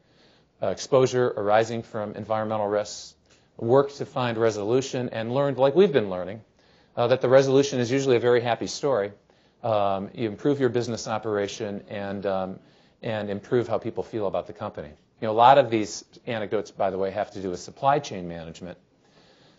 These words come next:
There's a lot, there has been supply chain management sloppiness out there,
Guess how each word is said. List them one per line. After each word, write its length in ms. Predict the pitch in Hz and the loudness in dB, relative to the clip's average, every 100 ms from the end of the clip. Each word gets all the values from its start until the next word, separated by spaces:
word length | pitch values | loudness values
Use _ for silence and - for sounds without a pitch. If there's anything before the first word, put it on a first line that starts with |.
| - | -10
There's 160 | 107 | -4
a 40 | 113 | 4
lot, 240 | 110 110 | 6 6
there 120 | 113 | 4
has 180 | 110 117 | 2 0
been 280 | 107 135 123 | 4 4 2
supply 360 | - 117 113 110 | -6 -4 -2 -2
chain 340 | 123 107 107 | -4 -6 -6
management 500 | 107 104 - 95 - | -6 -6 -8 -12 -12
sloppiness 680 | - 139 143 120 87 82 - | -2 2 4 2 -4 -8 -6
out 180 | 85 - | -6 -4
there, 240 | 85 | -6